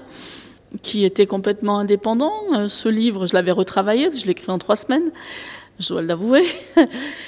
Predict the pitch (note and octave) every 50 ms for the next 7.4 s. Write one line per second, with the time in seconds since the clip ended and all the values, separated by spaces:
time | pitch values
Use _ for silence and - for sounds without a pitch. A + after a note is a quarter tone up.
0 | - - _ A3 G3 F#3+ F#3 G3 F#3+ F#3+ G3 G3+ G3+ G3 F#3 G3 F3+ F3 - F3+
1 | F3+ F3+ F3+ F#3 F#3+ F#3+ F#3 F3+ F3+ F3+ F#3 - - - F3+ F#3 G3+ G#3 A#3 C4
2 | C4+ C#4 C#4+ C#4+ C4 - - - F#3+ F#3+ G3 G3 F#3+ F#3+ G3 - G#3 - A#3+ G#3
3 | G3 A3 G#3+ - B3+ A3 G3 F#3+ F#3 G3 F#3+ F#3 F#3+ - - - A#3 A3 A3+ A3+
4 | A3+ A3 - F3+ E3 E3 - - - G3 G3+ F#3+ E3+ F3+ F#3 E3+ E3+ F3 F#3+ F#3
5 | - G#3 G3+ - - G#3 F#3+ F3+ F3+ - - G3 F3+ E3+ - - - - - -
6 | - - - - - - - - - - - - _ - - G#3+ G#3+ G#3 G#3+ G#3
7 | G3+ F#3+ F#3+ F#3 F#3 F#3 F3+